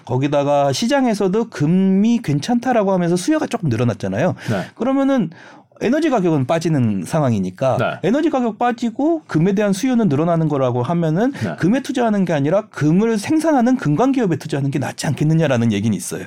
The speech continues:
Speaker 2: 왜요? 에너지 가격 빠지는 거하고 금광 기업하고는 또 무슨 관계인가요?
Speaker 1: 생산비가 줄어드니까요.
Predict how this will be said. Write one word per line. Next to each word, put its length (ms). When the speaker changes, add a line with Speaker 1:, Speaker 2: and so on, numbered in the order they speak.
Speaker 2:
왜요? 480
에너지 380
가격 400
빠지는 360
거하고 300
금광 360
기업하고는 640
또 80
무슨 200
관계인가요? 300
Speaker 1:
생산비가 600
줄어드니까요. 920